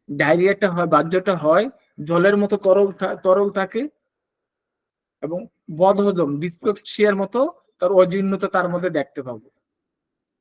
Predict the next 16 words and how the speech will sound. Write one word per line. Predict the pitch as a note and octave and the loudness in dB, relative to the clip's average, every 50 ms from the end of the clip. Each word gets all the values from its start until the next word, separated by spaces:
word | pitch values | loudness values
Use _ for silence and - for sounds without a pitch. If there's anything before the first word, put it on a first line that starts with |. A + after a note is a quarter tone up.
| _ _ _ _ _ _ _ | _ _ _ _ _ _ _
পেট্রোলিয়াম | - G#3+ G#3 G#3 G#3 G#3+ - A3 A3 A3 A#3 A#3 A#3 A3+ G#3+ | 2 2 2 2 0 -10 -8 -6 -4 -4 -2 -2 -2 -2 -2
ও | G#3 G3+ | -2 -4
সালফার | G3+ G#3 F3 E3 E3+ E3 E3+ - G#3 A3+ A#3+ B3 D4+ D4 _ _ _ _ _ _ _ _ _ _ _ _ _ _ D3+ | -2 -2 -2 -2 -2 -2 -2 0 0 0 0 -2 -6 -10 _ _ _ _ _ _ _ _ _ _ _ _ _ _ -12
দুটোই | D3+ E3+ F#3 G3+ G#3+ G#3+ G#3+ A3+ A3+ B3+ C#4 B3+ | -8 -4 -2 0 0 0 0 -2 -2 0 -2 -2
সকালবেলায় | - - F#3 F3 F#3 F#3 F3+ F3+ F3+ F#3 F#3 G3+ A3 C4 B3+ C4+ C#4 - _ _ _ _ _ _ - | -4 -4 -6 -4 -2 -2 -2 0 0 0 2 2 0 -2 -2 -6 -8 -12 _ _ _ _ _ _ -20
বা-, | G#3+ F#3+ F3 - - - _ _ - - - | -14 -12 -12 -12 -14 -16 _ _ -10 -4 -2
পাতলা | E3 - - F#3 F3+ F3 | -2 -2 -2 -4 -4 -2
পায়খানা | F#3 F3+ F3 - F#3 G3+ F3+ | -2 -4 -4 -4 -4 -2 0
আরম্ভ | D3 C#3+ C#3+ C#3 C#3 C#3 C#3 | 0 0 -2 -4 -6 -6 -4
হয়, | C#3 C#3+ B2+ A#2 A#2+ A#2 A2+ - - - _ _ _ _ _ _ _ _ - | -4 -4 -6 -6 -8 -10 -10 -12 -16 -20 _ _ _ _ _ _ _ _ 0
তবে | F3+ F3+ F3+ G#3+ A#3 | 0 2 2 2 0
সালফার | G#3+ - F3+ E3 E3 E3 D#3 - - G#3 G#3+ G#3+ G#3 | 0 0 0 0 0 0 -2 0 2 2 4 4 2
যেমন | G3 G#3 G3+ G#3+ G#3 G3+ | 0 0 0 0 0 0
বেলা | F3+ F3+ F3+ F#3+ F#3 | 0 2 2 2 2
দশটার | F3+ E3+ E3 E3 - - - - G#3 G3+ | 0 0 -4 -4 -6 -6 -2 0 2 2
মধ্যে | G3+ G3+ G3+ G3 F#3+ F#3 G#3 G#3+ A3 A3 | 2 0 -2 -2 0 2 4 4 4 2